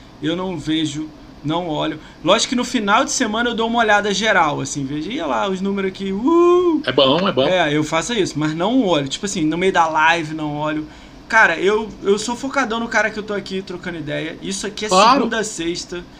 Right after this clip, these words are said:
Speaker 1: Então, tipo, todo dia é uma parada nova, então minha cabeça tá como? Plá, plá, plá, girando. Eu troco ideia com o chat, dou risada com o chat, mas meu foco total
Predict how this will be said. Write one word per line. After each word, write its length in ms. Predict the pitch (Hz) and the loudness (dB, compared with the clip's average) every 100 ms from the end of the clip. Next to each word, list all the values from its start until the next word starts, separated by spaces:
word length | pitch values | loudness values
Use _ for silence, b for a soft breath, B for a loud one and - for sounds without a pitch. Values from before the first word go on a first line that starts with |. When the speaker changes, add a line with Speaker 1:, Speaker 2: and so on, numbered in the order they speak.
| B - | B -6
Speaker 1:
Então, 120 | 185 | -4
tipo, 360 | 190 240 160 151 - | -4 -4 -6 -10 -8
todo 260 | 202 214 233 | -4 -4 -4
dia 200 | 139 190 | -6 -4
é 20 | |
uma 120 | 202 196 | -4 -2
parada 380 | 190 180 180 | -2 0 -2
nova, 240 | 160 160 160 | -2 -2 -4
então 140 | - | -8
minha 100 | 160 | -10
cabeça 420 | 170 170 151 170 - | -8 -8 -6 -6 -8
tá 100 | 175 | -10
como? 280 | 170 165 143 | -8 -8 -10
Plá, 200 | - 185 | -8 -10
plá, 140 | 180 | -8
plá, 220 | 170 180 156 | -8 -8 -6
girando. 440 | 160 151 156 165 - B B B B B B - | -6 -6 -8 -10 -16 B B B B B B 0
Eu 180 | 185 220 | 2 2
troco 300 | 220 254 269 | 0 -2 -2
ideia 220 | 202 220 | 0 0
com 120 | 220 | 0
o 20 | |
chat, 420 | 202 175 165 175 147 | -4 -4 -4 -6 -4
dou 140 | 196 | -4
risada 340 | 233 190 202 | -2 -2 -2
com 80 | 202 | -2
o 40 | 196 | -8
chat, 360 | - 180 190 | -6 -6 -6
mas 160 | 175 202 | -6 -6
meu 220 | 214 240 | -4 -8
foco 340 | - 202 226 - - | -6 -6 -6 -8 -6
total 680 | 233 302 - 175 247 175 | -6 -4 -2 -2 -2 -6